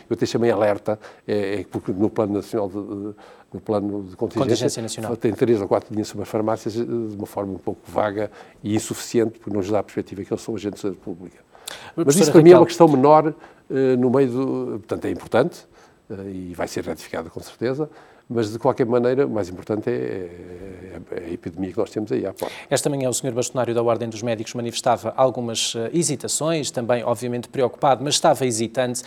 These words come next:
Speaker 2: sobretudo quanto a esta questão do encerramento das escolas no ensino básico e secundário. Temos um milhão e meio de alunos. A professora Raquel é obviamente também professora universitária. Da sua experiência, agora apelo a esse seu lado de professora,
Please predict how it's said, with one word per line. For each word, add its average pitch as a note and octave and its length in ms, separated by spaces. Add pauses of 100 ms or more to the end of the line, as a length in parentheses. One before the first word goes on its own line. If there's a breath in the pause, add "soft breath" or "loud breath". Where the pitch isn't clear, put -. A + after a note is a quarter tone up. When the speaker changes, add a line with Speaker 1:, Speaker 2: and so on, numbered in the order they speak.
(200 loud breath)
Speaker 2:
sobretudo C3 440
quanto B2+ 220
a - 20
esta B2 200
questão B2+ 280
do A#2 140
encerramento C3 640
das A#2 200
escolas B2+ 520 (240 loud breath)
no B2 140
ensino B2 260
básico A#2 480
e A#2+ 40
secundário. A#2+ 460
Temos A#2+ 300
um D#3 60
milhão C#3 280
e C3 60
meio B2 220
de A2+ 100
alunos. B2 420 (160 loud breath)
A - 100
professora A#2+ 260
Raquel A#2 440
é B2+ 220
obviamente A#2+ 640
também A#2 320
professora C#3 420
universitária. C3 760 (280 loud breath)
Da C#3+ 120
sua E3+ 160
experiência, D3 580
agora B2 220
apelo C3+ 480
a A#2+ 60
esse B2+ 180
seu C#3 180
lado B2 220
de A2+ 80
professora, A#2 580